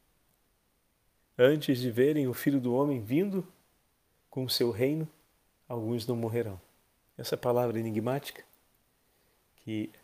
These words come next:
acrescenta, provavelmente, segundo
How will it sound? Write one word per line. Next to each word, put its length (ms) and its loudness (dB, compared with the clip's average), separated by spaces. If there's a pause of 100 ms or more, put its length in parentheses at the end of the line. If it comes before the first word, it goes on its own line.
(560)
acrescenta, 920 0 (640)
provavelmente, 680 2
segundo 560 -2